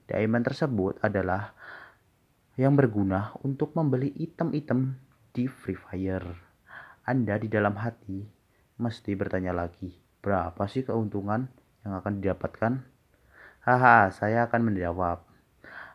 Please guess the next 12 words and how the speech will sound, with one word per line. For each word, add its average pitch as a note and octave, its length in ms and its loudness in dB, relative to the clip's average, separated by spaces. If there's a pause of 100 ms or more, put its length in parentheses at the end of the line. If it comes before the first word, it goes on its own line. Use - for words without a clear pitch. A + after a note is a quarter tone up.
Asalkan A2 480 0
Anda G2 160 4
tahu, F2 480 0 (400)
perputaran B2+ 640 -2
uang D3+ 320 -2
saat - 320 -6
saya D3+ 320 -2
menjadi G2 400 0
reseller G#2+ 400 0
Diamond G#2 400 2
Free - 320 -4
Fire F#2 580 -4